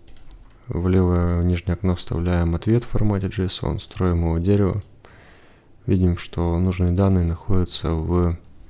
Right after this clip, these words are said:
родительском элементе rows, поэтому спарсим, так скажем, не спарсим, а, а возьмём каждый элемент в специальный маркер. Для этого нажимаем на кнопку с J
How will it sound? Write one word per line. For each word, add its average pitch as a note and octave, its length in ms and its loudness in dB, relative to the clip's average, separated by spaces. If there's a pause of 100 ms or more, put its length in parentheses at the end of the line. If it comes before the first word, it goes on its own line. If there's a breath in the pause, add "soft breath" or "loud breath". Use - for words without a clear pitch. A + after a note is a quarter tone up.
(460 loud breath)
родительском F#2 680 -2
элементе F2 440 2
rows, E2+ 380 -2
поэтому G2 380 -2
спарсим, F#2 720 -4 (840 soft breath)
так - 160 -4
скажем, F2+ 380 2
не F#2 80 2
спарсим, G#2+ 560 -4
а, F2 260 -2
а E2+ 240 -6
возьмём F2+ 540 2
каждый F2 460 0
элемент G#2 440 2 (1040 loud breath)
в G2 720 0 (1400 loud breath)
специальный F#2 680 2
маркер. F2 480 -2
Для F#2 160 2
этого F2+ 240 0
нажимаем F2 380 2
на E2 60 -2
кнопку - 560 -4 (100)
с - 400 -6
J A2 640 0